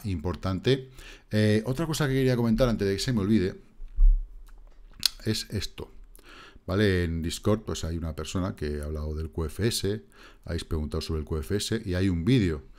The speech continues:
sobre el Q F S en el canal, que o-, os lo dejo por ahí, ¿vale? Por ahí o por ahí, por, no sé, bueno, por aquí,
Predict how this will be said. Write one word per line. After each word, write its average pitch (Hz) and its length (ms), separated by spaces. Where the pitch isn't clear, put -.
sobre 85 260
el 85 80
Q 110 140
F 113 160
S 113 360
en 90 100
el 82 120
canal, 90 400
que 101 320
o-, 87 580
os 85 120
lo 87 80
dejo - 180
por 85 140
ahí, 110 280
¿vale? 117 180
Por 78 160
ahí - 160
o - 80
por - 180
ahí, - 80
por, - 260
no 71 80
sé, - 100
bueno, 65 180
por 64 100
aquí, 65 160